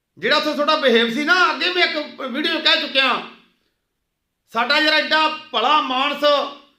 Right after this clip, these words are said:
ਭਾਈ ਸਾਹਿਬ, ਭਾਈ ਸਰਬਜੀਤ ਸਿੰਘ ਖਾਲਸਾ, ਐਮ ਪੀ ਫਰੀਦਕੋਟ ਤੋਂ, ਉਹਨਾਂ ਨੂੰ ਸਟੇਜ 'ਤੇ, ਸਟੇਜ ਤੱਕ ਨਹੀਂ ਚੜ੍ਹਨ ਦਿੱਤਾ ਗਿਆ ਖਨੌਰੀ ਬਾਰਡਰ 'ਤੇ। ਕਿਉਂ, ਕੀ ਗੱਲ ਬਈ?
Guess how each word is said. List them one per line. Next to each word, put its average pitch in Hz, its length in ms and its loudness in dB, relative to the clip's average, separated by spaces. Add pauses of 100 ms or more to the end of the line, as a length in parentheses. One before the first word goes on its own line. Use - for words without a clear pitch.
(480)
ਭਾਈ 240 220 0
ਸਾਹਿਬ, 294 200 0
ਭਾਈ 262 260 -2
ਸਰਬਜੀਤ 277 440 -6
ਸਿੰਘ 285 200 -2 (920)
ਖਾਲਸਾ, 277 680 -2 (720)
ਐਮ 277 220 0
ਪੀ 302 100 0
ਫਰੀਦਕੋਟ 269 540 -4
ਤੋਂ, 233 340 -8 (880)
ਉਹਨਾਂ 311 260 -2
ਨੂੰ 330 100 -4
ਸਟੇਜ 294 360 -2
'ਤੇ, 311 320 -6
ਸਟੇਜ 285 460 -2
ਤੱਕ 294 200 -4
ਨਹੀਂ 339 120 -6
ਚੜ੍ਹਨ 330 220 -2
ਦਿੱਤਾ 320 240 0
ਗਿਆ 277 500 0 (2500)
ਖਨੌਰੀ 294 300 2
ਬਾਰਡਰ 277 300 0
'ਤੇ। 247 280 2
ਕਿਉਂ, - 280 -4
ਕੀ 311 180 -2
ਗੱਲ 330 160 2
ਬਈ? 330 180 0